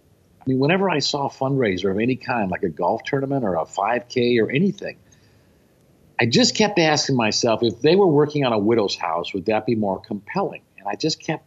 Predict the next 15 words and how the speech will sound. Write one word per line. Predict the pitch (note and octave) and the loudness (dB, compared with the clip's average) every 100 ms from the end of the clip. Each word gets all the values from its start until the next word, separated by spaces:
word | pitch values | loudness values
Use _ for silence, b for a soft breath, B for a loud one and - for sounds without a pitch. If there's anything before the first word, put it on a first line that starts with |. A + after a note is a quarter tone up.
| - | -10
thinking, | D#3 E3 G#2 F2 | -8 -4 -6 -6
you | A2 | -6
know, | G#2+ | -4
this | A2+ - | -2 -4
has | - | -6
gotta | C3 C3+ | -6 -4
work. | G2+ B2 D3+ - | -2 0 0 -2
And | F#2+ | -6
it | |
wasn't | G#2+ E3+ F3 | -4 -2 -2
until | C3+ | -2
a | G#2+ | -4
couple | - A2+ | -4 -2
years | A#2 G#2 | 0 0
later, | A2 B2+ G#2 | 0 2 0